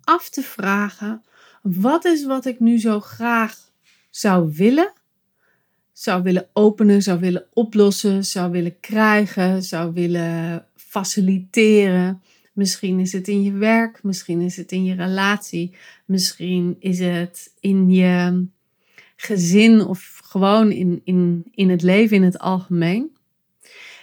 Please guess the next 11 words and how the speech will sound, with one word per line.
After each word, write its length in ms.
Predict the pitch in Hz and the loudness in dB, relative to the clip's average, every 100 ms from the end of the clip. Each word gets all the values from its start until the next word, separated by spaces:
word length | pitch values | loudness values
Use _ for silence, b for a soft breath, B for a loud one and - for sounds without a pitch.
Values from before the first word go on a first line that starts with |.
| B | B
En 380 | - 226 208 190 | -2 0 2 0
wat 340 | 208 277 - - | 0 0 0 -10
zou 400 | - 262 226 196 | -8 -2 0 2
maken 720 | 190 214 302 359 330 349 349 _ _ _ _ _ | 2 2 0 0 -2 -2 -4 _ _ _ _ _
dat 260 | 226 254 269 | 0 0 2
jij 300 | 254 247 240 | 0 0 0
je 140 | 240 | 0
daarin 580 | 226 226 220 220 208 208 | 0 0 0 0 0 0
schuldig 720 | - - - 440 330 165 135 | -4 -10 -2 0 2 0 -2
zou 260 | - 147 151 | -10 -10 -10
voelen? 460 | - 160 170 185 | -10 -10 -8 -10